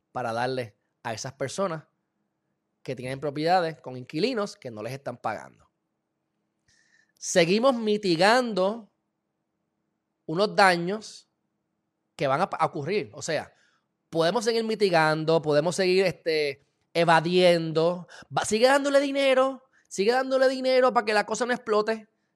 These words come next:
Pero ¿hasta cuándo? En algún momento esto va a explotar. Así que asegúrate de te, tú estar del lado de la moneda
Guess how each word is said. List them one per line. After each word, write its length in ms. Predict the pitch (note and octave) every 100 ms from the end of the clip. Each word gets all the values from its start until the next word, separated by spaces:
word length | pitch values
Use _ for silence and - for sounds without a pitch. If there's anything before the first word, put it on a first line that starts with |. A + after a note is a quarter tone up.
| _ _
Pero 200 | B2+ B2+
¿hasta 260 | B2 C3+ B2+
cuándo? 480 | D#3+ C4 D3+ - _ _ _ _ _
En 160 | B2 A#2
algún 240 | A2 A2+
momento 380 | C#3 E3 G3+ F3
esto 160 | - C#3
va 60 |
a 20 |
explotar. 420 | C#3+ C#3+ G2 D#2+ _ _
Así 180 | - F#3+
que 120 | G3+
asegúrate 840 | D3+ C#3 C#3+ E3 B3+ D#3+ G3 A3 _ _ _ _ _ _ _ _ -
de 120 | C#3
te, 120 | D3
tú 220 | - -
estar 300 | D#3+ A3+ G#3+
del 200 | D#3+ C#3
lado 480 | C#3+ G#3 A#3 F#3 G3+
de 120 | D#3
la 100 | C#3
moneda 800 | C3+ C3+ F#3 A#3+ F#3+ F3+ A#3 G#3+